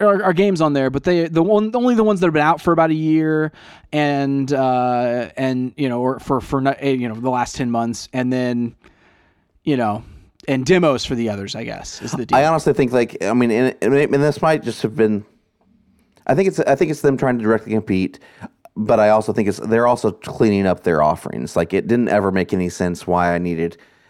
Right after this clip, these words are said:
Speaker 2: a PlayStation Plus subscription and then a PlayStation Now subscription
Speaker 1: Mm-hmm.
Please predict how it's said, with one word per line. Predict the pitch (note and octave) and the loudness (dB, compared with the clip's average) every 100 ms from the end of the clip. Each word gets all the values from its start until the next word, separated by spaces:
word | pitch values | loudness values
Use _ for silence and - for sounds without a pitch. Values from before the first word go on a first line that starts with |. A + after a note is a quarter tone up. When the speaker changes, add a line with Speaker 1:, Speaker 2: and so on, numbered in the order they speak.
| - | -4
Speaker 2:
a | F#2+ | 0
PlayStation | G#2 F#2 G2 F2 F#2 E2 | 0 0 -2 -2 -6 -2
Plus | F#2+ - | -2 -2
subscription | - - F2 F2 | -8 -6 -6 -4
and | F2 | -4
then | E2+ | -2
a | E2+ | -2
PlayStation | F2+ E2+ E2+ - E2 | -2 -2 -6 -6 -4
Now | E2+ E2+ | -2 -2
subscription | - - F2 - D#2+ C3+ | -4 -8 -8 -6 -6 -6
Speaker 1:
Mm-hmm. | B2 A#2+ | -6 -8